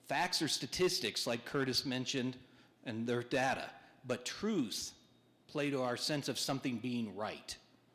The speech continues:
When faced with a dilemma and we seek advice, what do we hear most often from our friends and our mentors who t-,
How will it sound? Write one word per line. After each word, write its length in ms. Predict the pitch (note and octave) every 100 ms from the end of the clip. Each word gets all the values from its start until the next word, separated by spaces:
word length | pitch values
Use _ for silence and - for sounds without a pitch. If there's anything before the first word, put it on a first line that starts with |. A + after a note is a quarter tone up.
| _ _ _ _ - - -
When 160 | B2
faced 340 | A#2 D#3 E3 -
with 160 | E3+
a 60 | F3
dilemma 680 | D3+ E3 D#3 D3+ C#3 C3+ C#3
and 160 | C#3 B2+
we 140 | B2+
seek 280 | - E3 -
advice, 720 | B2+ C3 D#3+ G2 A2 - - - - - _ - _
what 160 | D3 D3+
do 80 | F3
we 120 | E3
hear 180 | D#3+ D3
most 300 | C#3+ D#3 E3+
often 300 | D#3+ D#3+ B2
from 180 | C3+
our 120 | B2+ B2
friends 320 | C#3+ C#3 C3
and 120 | C3
our 120 | B2+
mentors 680 | A#2+ C3 D3 C#3+ G#2 G2 -
who 160 | B2 A#2
t-, 200 | -